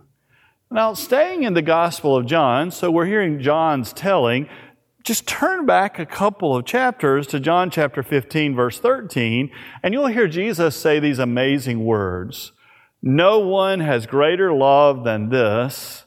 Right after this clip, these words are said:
to lay down one's life for one's friends." That's a powerful scripture that we have. But oftentimes we, we memorize a verse and there's more in that context. So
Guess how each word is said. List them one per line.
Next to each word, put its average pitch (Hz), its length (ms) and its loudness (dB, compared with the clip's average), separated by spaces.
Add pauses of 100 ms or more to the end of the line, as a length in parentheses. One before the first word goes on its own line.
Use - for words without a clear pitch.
(500)
to 151 100 -2
lay 139 260 0
down 180 280 -4
one's 180 220 -4
life 117 760 -2 (800)
for 147 140 -6
one's 143 240 -4
friends." 92 760 -6 (960)
That's - 140 -6
a 131 60 -4 (100)
powerful 214 760 -2
scripture 143 560 -2
that 120 140 2
we 120 100 0
have. 117 440 -2 (960)
But 214 120 4
oftentimes 208 760 0
we, 190 260 2
we 175 260 0
memorize 185 640 4
a 123 60 2
verse 135 580 2
and 101 240 -4 (400)
there's 120 220 0
more 151 320 4
in 175 80 2
that 165 240 -4
context. 180 640 -2
So 156 220 0